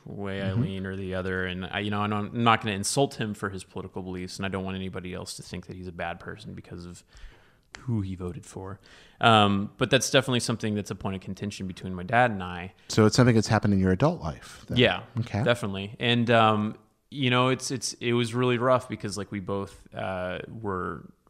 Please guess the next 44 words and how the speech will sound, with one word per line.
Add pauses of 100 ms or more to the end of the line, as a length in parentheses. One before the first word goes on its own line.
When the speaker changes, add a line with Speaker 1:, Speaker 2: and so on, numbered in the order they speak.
(280)
Speaker 1:
r-,
I,
he
was
raised
in (480)
a
certain
setting,
and
I
was
raised
by
him,
and, (340)
you
know,
I
think
he
wanted
to
pass
on
his
beliefs
to
me
and
for
me
to
kind
of (180)
find
my
own
path. (420)
But (160)
we
both
realized
that,